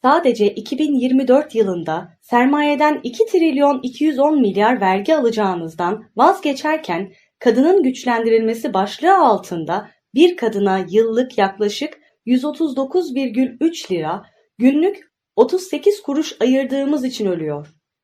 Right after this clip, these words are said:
Bir yandan aileyi kutsallaştırıp diğer yandan o çok kutladığınız anneleri yoksulluğa sürüklediğimiz için.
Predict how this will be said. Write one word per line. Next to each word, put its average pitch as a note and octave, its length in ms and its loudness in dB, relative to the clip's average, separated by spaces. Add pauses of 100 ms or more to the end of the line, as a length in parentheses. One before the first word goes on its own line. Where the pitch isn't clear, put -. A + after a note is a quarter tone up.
(300)
Bir G4+ 160 8
yandan D#4+ 480 6
aileyi C#4 520 4
kutsallaştırıp F#3+ 1000 -4 (280)
diğer C#4+ 280 4
yandan G3 520 0 (180)
o C#4+ 120 4
çok F4+ 300 -4
kutladığınız C#4 640 -2
anneleri A3+ 580 0
yoksulluğa C#4+ 680 4
sürüklediğimiz B3 840 0
için. F3+ 340 -8